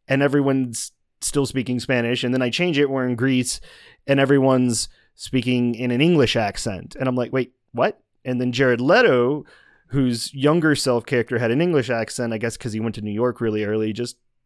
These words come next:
talks like Jared Leto. And I'm like, "Okay," so the, it's like stuff like that, that just, and, and, and more stuff like that, that I just, I, I got so taken out of. And I was wondering if I, did I miss something? And then I'd stop and look back. It's like, no, I didn't miss anything. So,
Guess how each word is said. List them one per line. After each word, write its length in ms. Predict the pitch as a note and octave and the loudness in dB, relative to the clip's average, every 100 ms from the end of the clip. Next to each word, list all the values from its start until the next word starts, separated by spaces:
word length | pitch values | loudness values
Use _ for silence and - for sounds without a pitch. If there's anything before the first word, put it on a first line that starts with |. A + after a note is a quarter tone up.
| - | -10
talks 240 | A2 G2 A2 | -8 -6 -8
like 120 | G2+ | -4
Jared 220 | A2+ A2 | -2 2
Leto. 380 | D3+ F3 A2 G#2 | 4 6 6 4
And 80 | G#2+ | 0
I'm 80 | A2 | -4
like, 200 | B2 - - | -10 -16 -10
"Okay," 300 | B3 - C3 | -8 -2 -2
so 120 | B2 | 0
the, 180 | D3 D#3+ - - | 0 -2 -6 -18
it's 120 | - G#3 | -8 -4
like 200 | G3 - | -4 -6
stuff 360 | - - D4+ - | -6 -2 -4 -2
like 220 | A3+ A#2+ | -4 -2
that, 360 | B2 G#2+ F#2 - | -2 -2 -4 -10
that 60 | |
just, 280 | A#2 C#3 - | -6 -6 -4
and, 160 | E3 D#3 | -4 -2
and, 120 | E3+ | -2
and 120 | E3 | 0
more 220 | F3 F#3 | 0 0
stuff 300 | E3+ B2+ G#2+ G#2 | 0 -2 -2 -4
like 200 | G2+ - | -6 -6
that, 220 | G2+ - | -6 -4
that 120 | A#2 | -4
I 80 | A#2 | -4
just, 400 | A#2 A2 - - _ _ _ _ _ _ _ _ | -4 -8 -8 -16 _ _ _ _ _ _ _ _
I, 100 | A#2+ A#2+ | -10 -6
I 80 | C3+ | -2
got 240 | F3+ - | 0 -2
so 680 | - D#3 C#3+ C#3+ C3+ A#2+ G#2+ _ - | 0 4 6 6 4 0 -4 _ -6
taken 360 | D#3+ D#3 B2 | -2 -2 0
out 220 | A2+ A2+ | 0 2
of. 220 | A2 G#2 G#2+ | 2 0 2
And 160 | B2+ | 2
I 40 | C#3 | 2
was 140 | C3 | 2
wondering 240 | E3+ F3 | 2 2
if 140 | C#3+ C3+ | 0 0
I, 80 | A#2 | -4
did 140 | A2+ | -4
I 100 | C3 | -2
miss 260 | A#2+ F3+ - | 0 -2 -2
something? 640 | - E3+ - D#3+ D#3 C#3 | -2 -2 -2 -2 0 0
And 100 | B2+ | 0
then 100 | A#2+ | 0
I'd 400 | A#2 G#2+ - - | -2 -6 -12 -6
stop 460 | - C3 B2 A#2+ | 0 2 2 0
and 160 | A2 G#2+ | -2 0
look 160 | A2+ - | -2 0
back. 320 | A2 G#2 - | -2 -2 -6
It's 120 | - | -12
like, 120 | B2+ | -10
no, 300 | F3+ E3+ D#3 | -6 -4 -4
I 20 | C#3 | -2
didn't 200 | A#2 G2 | -2 -4
miss 160 | F#2+ | -8
anything. 540 | F#2+ F#2 E2+ F2+ F#2 E3 | -8 -8 -8 -10 -10 -10
So, 320 | - G#2+ | -6 -6